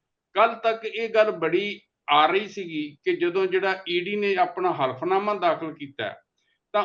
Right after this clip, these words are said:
ਉਸ ਦੇ ਵਿੱਚ ਉਸਨੇ ਬਕਾਇਦਾ ਕਿਹਾ ਸੀਗਾ ਕਿ ਇਹ ਜਿਹੜਾ ਗੈਰ ਕਾਨੂੰਨੀ ਹੋਏਗਾ, ਇਹ ਮੌਲਿਕ ਅਧਿਕਾਰਾਂ 'ਚ ਸ਼ਾਮਲ ਨਹੀਂ ਹੈ ਕਿ ਕਿਸੇ ਦਾ ਚੋਣ ਪ੍ਰਚਾਰ ਜਿਹੜਾ ਕਰਨ ਦਾ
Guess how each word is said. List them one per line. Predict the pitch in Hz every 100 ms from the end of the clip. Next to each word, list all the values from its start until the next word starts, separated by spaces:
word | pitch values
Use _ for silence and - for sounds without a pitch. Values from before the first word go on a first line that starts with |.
| -
ਉਸ | 196 202 180
ਦੇ | 220
ਵਿੱਚ | 214 202 - 214
ਉਸਨੇ | 190 175 196 202
ਬਕਾਇਦਾ | 170 170 165 165 196
ਕਿਹਾ | 180 180 190
ਸੀਗਾ | 196 175 131 110 - _ _ _ _ _ _ _ _
ਕਿ | 208 208 202
ਇਹ | 220
ਜਿਹੜਾ | 202 202 196 196 185 - _ - - _ 147 143
ਗੈਰ | 151 175
ਕਾਨੂੰਨੀ | 175 196 196 208 208
ਹੋਏਗਾ, | 175 185 185 185 185 - -
ਇਹ | 185
ਮੌਲਿਕ | 175 160 175 196 208
ਅਧਿਕਾਰਾਂ | 175 196 160 156
'ਚ | 170
ਸ਼ਾਮਲ | 175 - 151 165 175
ਨਹੀਂ | 175 226 185
ਹੈ | 160
ਕਿ | 160 185
ਕਿਸੇ | 175 - 175 175
ਦਾ | 180
ਚੋਣ | 180 - 170 170
ਪ੍ਰਚਾਰ | 170 165 180 170 165
ਜਿਹੜਾ | 175 170
ਕਰਨ | 170 151 156 160
ਦਾ | 160 156 -